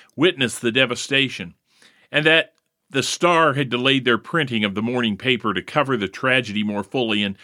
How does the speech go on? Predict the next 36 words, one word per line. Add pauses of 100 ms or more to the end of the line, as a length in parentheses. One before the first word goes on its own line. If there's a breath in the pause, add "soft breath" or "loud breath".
(180 loud breath)
we
would
get
our
papers (200)
when
we
got
'em. (800 soft breath)
The
actual
late
edition,
hot
off
the
presses,
would
arrive
just
after
six
A
M
that
morning, (560 soft breath)
and
as
I
rolled
the
papers
walking
to
my
route,